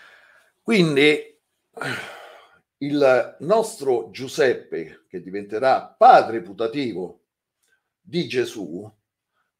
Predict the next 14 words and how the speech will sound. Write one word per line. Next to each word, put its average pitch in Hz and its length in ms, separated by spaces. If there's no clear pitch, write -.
partecipò 185 840
e 95 160
come 175 280
a 98 80
questa 113 320
cospirazione 98 1000
contro 135 640
il 117 120
re 123 260
Erode 107 300
il 101 80
Grande. 82 480
Non 107 160
solo, 101 540